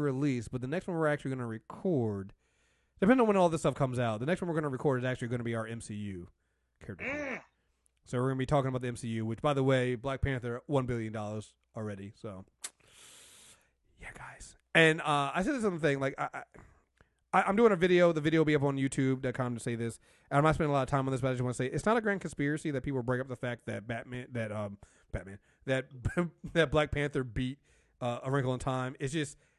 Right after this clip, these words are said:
Speaker 1: I, I, I don't think people understand that it's, it, it, it shocked a lot of people that it also won a fourth weekend. It made
Speaker 2: Mm-hmm.
Speaker 1: forty-one million dollars four weekends out, guys.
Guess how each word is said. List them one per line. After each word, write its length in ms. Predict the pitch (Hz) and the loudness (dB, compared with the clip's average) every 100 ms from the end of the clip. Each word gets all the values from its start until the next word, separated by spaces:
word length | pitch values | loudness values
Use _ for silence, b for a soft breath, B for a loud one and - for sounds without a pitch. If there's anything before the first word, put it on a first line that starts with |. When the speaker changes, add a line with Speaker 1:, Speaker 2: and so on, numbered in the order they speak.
| _ _ - | _ _ -4
Speaker 1:
I, 120 | - | 2
I, 140 | 196 202 | 2 6
I 60 | 196 | 8
don't 180 | 220 226 | 8 8
think 140 | 208 | 6
people 160 | 185 180 | 6 6
understand 540 | 156 - 151 143 143 - _ 147 | 4 2 2 2 -2 -10 _ -2
that 180 | 147 151 | 0 2
it's, 300 | 151 - - _ _ _ | -2 -2 -16 _ _ _
it, 180 | 156 - _ _ - | -6 -6 _ _ -4
it, 140 | 170 - | -4 0
it 120 | 185 | 0
shocked 280 | - 208 202 | 8 8 10
a 40 | 185 | 8
lot 140 | 160 | 6
of 60 | - | 4
people 320 | 160 135 123 | 0 0 -2
that 200 | 127 - _ | -2 -6 _
it 140 | 147 143 | -10 -2
also 280 | 143 139 - | 2 2 2
won 200 | 127 123 | 0 0
a 80 | 113 | -2
fourth 280 | - 113 104 | -4 -6 -6
weekend. 440 | 110 107 123 127 - _ _ _ _ _ | -8 -6 -6 -8 -14 _ _ _ _ _
It 100 | 185 | 4
made 160 | 262 151 | 6 4
Speaker 2:
Mm-hmm. 80 | - | 4
Speaker 1:
forty-one 560 | 156 143 123 135 127 | 6 6 2 0 0
million 300 | 120 113 104 | 0 -2 -4
dollars 520 | 104 95 87 80 - _ _ _ _ _ | -6 -8 -10 -14 -20 _ _ _ _ _
four 180 | 135 117 | -2 0
weekends 360 | 101 101 95 92 | -2 -10 -14 -14
out, 180 | 78 | -16
guys. 380 | - 73 65 - | -18 -20 -20 -20